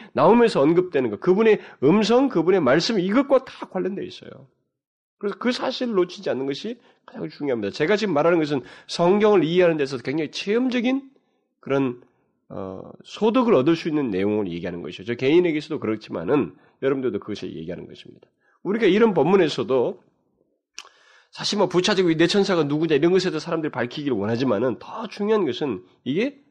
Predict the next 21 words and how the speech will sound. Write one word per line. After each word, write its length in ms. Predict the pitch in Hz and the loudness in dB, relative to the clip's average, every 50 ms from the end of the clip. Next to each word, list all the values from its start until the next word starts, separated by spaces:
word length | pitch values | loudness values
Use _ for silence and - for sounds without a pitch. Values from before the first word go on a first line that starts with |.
| _ _ _ | _ _ _
하나님의 520 | - - 277 277 269 285 320 311 302 294 - _ _ _ _ _ _ _ | -18 -14 -14 -12 -12 -10 -10 -12 -12 -14 -18 _ _ _ _ _ _ _
절대적인 520 | - - 151 208 - 330 294 349 302 285 | -8 -8 -8 -2 -2 0 2 2 2 2
주권 280 | 202 - - - 180 151 | 0 -2 -6 -6 -4 -4
안에서 180 | 131 123 - | -4 -4 -6
이루어지고 300 | 95 95 95 90 87 - | -8 -8 -8 -10 -12 -16
있다는 260 | - - - - - - | -16 -18 -18 -20 -20 -20
거예요. 160 | - - - - 151 _ _ _ _ _ _ _ _ _ _ _ _ _ _ _ _ _ _ _ | -20 -20 -20 -20 -20 _ _ _ _ _ _ _ _ _ _ _ _ _ _ _ _ _ _ _
그런데 200 | - - 202 220 | -8 -6 -6 -6
바로 280 | - - 190 196 208 202 | -6 -6 -4 -4 -4 -2
그분을 320 | - 208 185 226 226 208 | -2 0 2 2 2 2
우리가 240 | 190 175 190 190 185 | 2 2 0 0 2
믿는다고 460 | 139 135 165 185 196 180 170 160 156 | 2 2 2 2 2 2 0 0 0
하는 140 | 135 127 120 | -2 -2 -4
사실 340 | - 120 - 101 - 127 120 | -6 -10 -14 -14 -14 -14 -12
때문에 320 | - 113 110 143 185 240 - _ _ _ _ _ _ _ _ _ _ _ _ | -10 -10 -8 -6 -8 -8 -10 _ _ _ _ _ _ _ _ _ _ _ _
이 160 | 127 147 196 | -4 -2 0
내용은 480 | 180 123 110 110 135 165 185 208 156 - - _ _ _ _ - | 0 0 2 2 2 4 2 2 0 -2 -8 _ _ _ _ -18
굉장히 580 | - 120 127 175 233 277 339 339 330 302 208 190 | -12 -8 -4 -2 -2 -2 0 0 0 0 0 -2
위로를 320 | 214 226 226 202 185 127 | -2 -4 -2 -4 -4 -6
주는 220 | - - 90 85 | -6 -8 -10 -10
것입니다. 400 | - - - - - - - _ | -10 -12 -16 -16 -20 -20 -20 _